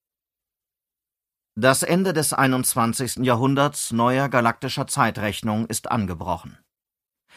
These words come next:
Mehr als dreieinhalbtausend Jahre von unserer Zeit entfernt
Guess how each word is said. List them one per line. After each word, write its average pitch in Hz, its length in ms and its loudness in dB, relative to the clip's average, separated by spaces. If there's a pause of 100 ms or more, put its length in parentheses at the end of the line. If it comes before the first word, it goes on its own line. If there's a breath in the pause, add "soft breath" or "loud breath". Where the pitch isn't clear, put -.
(220 loud breath)
Mehr 139 280 4
als 139 260 0
dreieinhalbtausend 131 920 4
Jahre 117 400 2
von 135 200 -4
unserer 101 380 -2
Zeit 110 300 2
entfernt 110 580 -2